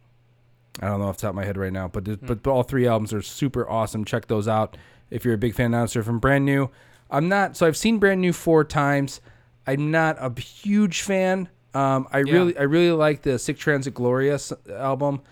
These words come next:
Speaker 1: I really like the album after that, the one that you showed me that I really dug.
Speaker 2: Oh,
Speaker 1: What's,
Speaker 2: yeah,
Speaker 1: what's that one
Speaker 2: uh,
Speaker 1: called?
Speaker 2: The Devil and God Are Raging Inside Us.
Speaker 1: Yes, great album. Check that, check those two out for sure.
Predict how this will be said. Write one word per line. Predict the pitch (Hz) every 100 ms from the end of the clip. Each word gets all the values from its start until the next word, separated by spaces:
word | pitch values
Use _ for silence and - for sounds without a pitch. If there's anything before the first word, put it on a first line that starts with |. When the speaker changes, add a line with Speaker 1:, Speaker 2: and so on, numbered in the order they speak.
| _ _ -
Speaker 1:
I |
really | 127 127 175 208 190 185
like | 165 160 151
the | 151 147
album | 143 139
after | 139 139 -
that, | 131 131
the | 131
one | 131
that | 127
you | 135
showed | - 135
me | 131
that | 131
I | 127
really | 123 123
dug. | 123 131 123
Speaker 2:
Oh, |
Speaker 1:
What's, | 131 127
Speaker 2:
yeah, | 127 120
Speaker 1:
what's | 117
that | 135
one | 123
Speaker 2:
uh, | 120
Speaker 1:
called? | 131 131 -
Speaker 2:
The | 139
Devil | 127 135 131
and | 123
God | 120
Are | 113
Raging | 113 113 110
Inside | - 110 98
Us. | - -
Speaker 1:
Yes, | 131 143 151 101 - - _ 120
great | 151 165 151
album. | 135 101 80 90
Check | - 165
that, | - 147 135
check | - 190
those | - 160 143
two | 165
out | 143 131
for | 135
sure. | - 151 147